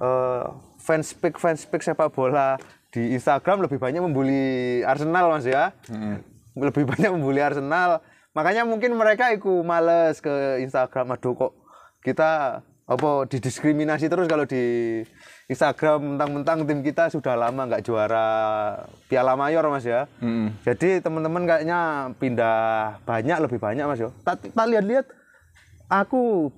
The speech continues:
Speaker 1: ngefollow lebih dari lima fans pick soal Arsenal itu di Twitter, Mas.
Speaker 2: Mm.
Speaker 1: Kalau di Instagram yang tak follow soal Arsenal ya cuma akun,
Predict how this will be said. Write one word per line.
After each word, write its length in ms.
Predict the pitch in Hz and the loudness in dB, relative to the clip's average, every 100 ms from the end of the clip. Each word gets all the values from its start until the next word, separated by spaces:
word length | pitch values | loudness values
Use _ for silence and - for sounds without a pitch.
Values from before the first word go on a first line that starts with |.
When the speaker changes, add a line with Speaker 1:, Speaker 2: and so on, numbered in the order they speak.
| - - | -12 -4
Speaker 1:
ngefollow 500 | 190 208 214 233 240 | -2 2 2 4 2
lebih 200 | - 135 | 0 -2
dari 280 | 131 127 | -2 -2
lima 360 | 147 151 156 160 156 151 151 | -2 -2 -2 -2 0 -2 -2
fans 280 | 180 160 | -2 -2
pick 220 | - 208 - | -2 -2 0
soal 180 | 170 170 170 - | 0 0 -2 -2
Arsenal 520 | 165 165 175 175 165 | 0 0 -2 -2 0
itu 380 | 185 196 220 180 | -2 -2 0 0
di 100 | 131 | -2
Twitter, 260 | 127 165 139 | 0 0 0
Mas. 220 | 113 98 - - - | -2 -6 -12 -20 -4
Speaker 2:
Mm. 260 | 117 113 101 - - | -2 0 -2 -8 -2
Speaker 1:
Kalau 280 | 151 170 | 0 2
di 160 | 156 135 131 131 135 | 0 -2 0 0 -2
Instagram 680 | 143 175 147 180 190 160 135 - _ _ - - - - - - | 0 0 2 0 0 -6 -12 -20 _ _ -20 -20 -20 -20 -20 -8
yang 240 | 143 165 | 0 0
tak 160 | 165 165 | 2 0
follow 160 | 175 170 | 2 2
soal 180 | 170 | 2
Arsenal 380 | 170 170 180 214 | 2 0 0 0
ya 160 | 143 123 | 2 0
cuma 240 | 151 151 | -2 -4
akun, 240 | 156 196 | -2 0